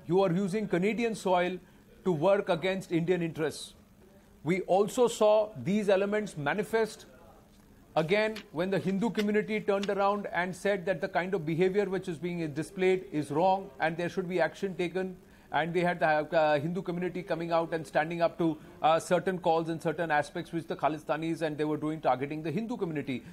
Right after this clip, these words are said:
in, in, in Canada. So a lot of aspects that are coming to the fore, but with Ripudaman Malik, he is somebody who was blacklisted,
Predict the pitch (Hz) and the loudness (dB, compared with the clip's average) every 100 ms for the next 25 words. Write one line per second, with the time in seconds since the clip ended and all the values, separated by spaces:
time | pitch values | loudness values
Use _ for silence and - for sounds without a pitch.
0 | - 160 160 156 - 156 135 127 113 104 | -6 -6 -4 -8 -6 -8 -2 -2 -2 -6
1 | 98 - - 254 233 214 135 147 196 247 | -10 -14 -4 0 2 0 -2 2 4 4
2 | 247 214 - 226 214 208 190 185 175 180 | 4 2 0 -2 0 2 2 2 0 -2
3 | 180 170 156 147 147 147 - - 151 147 | -4 -6 -4 -2 -2 -4 -12 -2 -2 0
4 | 139 254 226 214 220 214 190 160 139 135 | 2 2 0 -4 -2 -2 -2 -2 -2 -2
5 | 135 - - - - 170 185 - 208 208 | -6 -14 -20 -12 0 2 2 2 0 2
6 | 254 226 240 226 139 175 165 170 165 175 | 0 2 0 -2 0 0 0 -4 -6 -6
7 | 170 | -8